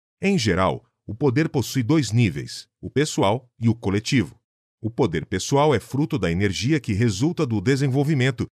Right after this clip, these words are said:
através do esforço organizado dos diferentes fatores que integram nossa personalidade. O poder coletivo, por sua vez, é a força que resulta do esforço organizado de duas ou mais pessoas que trabalham unidas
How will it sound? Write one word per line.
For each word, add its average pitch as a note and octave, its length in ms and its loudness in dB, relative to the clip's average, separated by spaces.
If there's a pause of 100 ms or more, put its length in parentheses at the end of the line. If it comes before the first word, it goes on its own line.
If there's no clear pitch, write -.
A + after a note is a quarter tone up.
(160)
através B2+ 440 -2
do B2+ 100 -2
esforço - 520 -2
organizado G#2 600 -2
dos D#2+ 200 -8
diferentes G#2 640 -2
fatores G#2+ 500 -2
que D3+ 120 -6
integram G#2+ 500 0
nossa E2 300 -4
personalidade. G#2+ 840 -4 (560)
O C3+ 220 2
poder E3 320 0
coletivo, B2+ 580 0
por E2+ 200 -6
sua E2+ 200 -4
vez, A#2+ 360 0 (240)
é F2 120 -4
a D#2+ 80 -2
força E3+ 520 -2
que E3 120 -2
resulta B2+ 580 0
do A2+ 140 2
esforço C3 600 -2
organizado B2+ 640 0
de G#2+ 140 -2
duas C3+ 420 2
ou G2 100 2
mais D#2+ 260 -2
pessoas D#3 480 0
que E3 100 -10
trabalham A#2+ 480 0
unidas D3+ 460 0